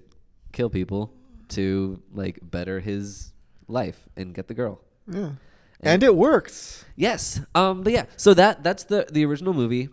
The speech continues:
Speaker 1: Howard Ashman and Alan Menken, who you should know from literally every Disney movie that anyone likes.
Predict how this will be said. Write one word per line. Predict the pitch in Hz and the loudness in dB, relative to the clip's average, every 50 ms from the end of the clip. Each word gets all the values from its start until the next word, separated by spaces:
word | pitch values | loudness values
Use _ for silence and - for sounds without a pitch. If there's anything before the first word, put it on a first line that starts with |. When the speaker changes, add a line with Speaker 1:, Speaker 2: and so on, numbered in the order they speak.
| - - - | -14 -10 -4
Speaker 1:
Howard | 127 120 127 131 135 135 135 135 - - - | 0 0 2 2 2 2 0 -2 -4 -8 -8
Ashman | 101 110 117 120 - 135 131 131 139 - | -6 -4 -4 -4 -6 -6 -8 -10 -10 -10
and | 101 104 | -10 -10
Alan | - - 107 110 110 107 104 | -8 -8 -8 -6 -6 -8 -8
Menken, | 95 92 95 95 - 110 110 120 | -8 -8 -8 -8 -8 -10 -8 -8
who | 131 117 101 107 101 98 | -8 -10 -8 -6 -4 -4
you | 98 95 95 98 101 | -4 -4 -4 -6 -6
should | 98 - - - 120 120 135 131 | -6 -8 -10 -8 -6 -4 -4 -4
know | 113 104 107 107 107 110 107 | -4 -2 0 2 2 2 0
from | 104 - - 104 98 101 | -2 -4 -4 -6 -4 -4
literally | 104 107 110 113 110 110 110 110 113 120 | -4 -4 -4 -2 -2 -2 -2 -4 -4 -4
every | - 95 90 95 90 | -6 -6 -8 -10 -10
Disney | 92 120 123 127 139 131 | -8 -8 -8 -6 -6 -6
movie | 127 131 127 127 131 | -6 -6 -6 -6 -6
that | 123 90 | -6 -6
anyone | 123 131 127 120 120 | -6 -6 -6 -6 -6
likes. | 120 113 110 113 113 117 117 107 - - - - - | -4 -4 -4 -2 -4 -4 -6 -8 -10 -12 -12 -12 -14